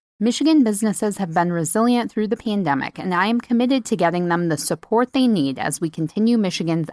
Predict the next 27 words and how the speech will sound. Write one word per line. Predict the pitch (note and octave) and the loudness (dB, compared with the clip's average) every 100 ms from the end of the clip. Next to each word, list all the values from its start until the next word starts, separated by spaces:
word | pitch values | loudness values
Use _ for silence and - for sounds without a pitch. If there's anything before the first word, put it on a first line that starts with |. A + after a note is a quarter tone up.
| - | -6
economic | E3+ G#3 F#3+ F#3+ - | -4 -2 -2 -2 -6
jumpstart," | - D3+ C#3+ - C3+ - _ | -2 -2 -2 -2 -2 -4 _
Whitmer | E3 D3+ D#3 | -4 -2 -2
said | - C#3+ C#3+ | -2 -4 -2
in | C3+ | -4
a | - | -4
statement. | - C#3 - - - _ _ _ _ - | -8 -8 -8 -10 -10 _ _ _ _ -2
"Buying | A#3 D4+ C#4 | 2 4 4
local | A#3 B3 B3 | 4 2 0
has | A3+ F#3+ | 0 0
never | D#3+ C#3+ G#3+ A3+ | -2 0 0 0
been | A#3+ A3 | 0 0
more | F3+ G3+ | 0 0
important | F3+ - F#3 - C#3+ - | -2 -2 -2 0 -4 -2
as | F3+ E3+ | -4 -2
we | G#3+ | -4
continue | G#3+ G3 A3 B3 | -2 -2 0 2
to | B3+ C4 | 2 2
build | F#3 F3 F3 - | 2 2 0 0
up | F3+ - | -2 0
our | E3 D#3+ | 0 2
economy | D3+ - A3+ A#3 A#3+ A#3+ | 0 -2 -2 0 0 0
stronger | - D#3 D3+ D#3+ | 0 0 0 0
than | E3 F3+ | -2 -2
ever," | E3+ D#3 - - | 0 -2 -4 -10
she | - | -10
said. | F3+ - C3+ - | -6 -6 -6 -8